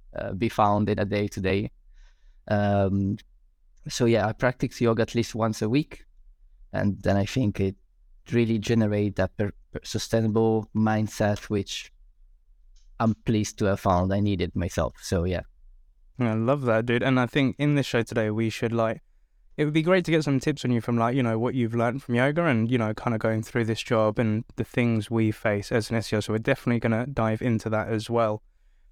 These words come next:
Speaker 2: Um, but Fabio, and for all our listeners and watchers out there, normally at this point, what we do is we visit our guest's LinkedIn profile. And as a gentle reminder, you can always find the guest's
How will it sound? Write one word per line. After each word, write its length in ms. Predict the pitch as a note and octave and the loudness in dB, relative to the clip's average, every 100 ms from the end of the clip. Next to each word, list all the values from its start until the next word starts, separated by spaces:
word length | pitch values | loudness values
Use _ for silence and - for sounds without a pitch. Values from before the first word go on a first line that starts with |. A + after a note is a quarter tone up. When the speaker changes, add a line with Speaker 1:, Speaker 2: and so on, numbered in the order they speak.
| - | -2
Speaker 2:
Um, 320 | C#3+ B2+ B2+ | 2 4 2
but 160 | C#3 C3+ | 0 0
Fabio, 380 | E3 D#3+ C#3 C3+ | 0 2 2 2
and 280 | C3+ C3+ B2 | 0 0 -2
for 240 | - B2+ | 0 2
all 100 | B2 | 2
our 80 | A#2+ | 2
listeners 400 | A#2+ - B2 A2+ | 0 0 0 -2
and 240 | - B2 B2 | -2 -2 -2
watchers 220 | D3+ B2+ | -2 -2
out 140 | B2+ | 0
there, 100 | B2+ | 0
normally 300 | C3 F3+ F3 | -2 0 0
at 100 | C3+ | 0
this 140 | C#3+ - | -2 -2
point, 260 | - B2 | -2 -2
what 140 | B2 C3 | -2 -2
we 100 | A#2+ | -4
do 240 | A#2 A2 | -2 0
is 420 | B2+ B2 A#2 A#2 | 0 0 0 -2
we 180 | B2 B2 | -2 -2
visit 380 | B2 C#3 C3+ C3 | 0 -2 0 -2
our 240 | C3 B2 A#2 | 0 0 0
guest's 420 | C3 A#2+ - - - | -2 -2 -4 -8 -2
LinkedIn 560 | B2+ A#2+ B2+ B2 A#2 | 0 0 0 0 0
profile. 460 | - D3+ C#3+ A#2+ G#2+ - - - _ - | 0 -2 0 -2 -2 -8 -20 -20 _ -2
And 240 | C3 B2+ | 0 2
as 140 | C3 C#3 | 0 -2
a 60 | |
gentle 200 | C#3 D#3+ | 0 0
reminder, 440 | D3 D3+ G#3 B3 G#3 F3+ | 2 2 2 2 0 -2
you 100 | C#3+ | -4
can 160 | C#3 - | -4 -6
always 340 | D#3 E3+ E3 | -4 -2 -4
find 300 | - C#3+ C3+ | -2 0 2
the 40 | B2+ | 0
guest's 280 | C3 A#2+ | 0 -2